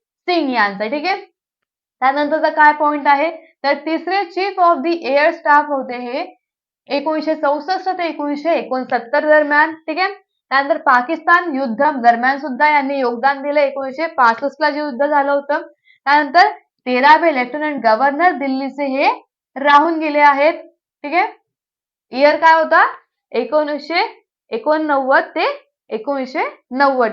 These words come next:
या दरम्यान. ठीक आहे, या दरम्यान ते काय होते? तेरावे लेफ्टनंट गव्हर्नर होते दिल्लीचे. ठीक आहे, चला, ओके, so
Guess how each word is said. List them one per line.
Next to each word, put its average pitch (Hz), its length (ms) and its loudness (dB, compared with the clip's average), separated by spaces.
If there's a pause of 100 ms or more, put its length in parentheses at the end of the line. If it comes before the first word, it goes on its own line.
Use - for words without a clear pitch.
या 247 180 2
दरम्यान. 190 440 -6
ठीक 294 140 -8
आहे, 339 140 -4
या 269 120 4
दरम्यान 285 360 -4
ते 302 60 -2
काय 302 200 4
होते? 302 240 0 (440)
तेरावे 285 360 4
लेफ्टनंट 285 480 -4
गव्हर्नर 277 420 2
होते 311 300 -2
दिल्लीचे. 254 600 -4 (340)
ठीक 285 140 -4
आहे, 403 140 2 (960)
चला, 175 180 -4 (920)
ओके, 247 220 -2 (480)
so 339 140 4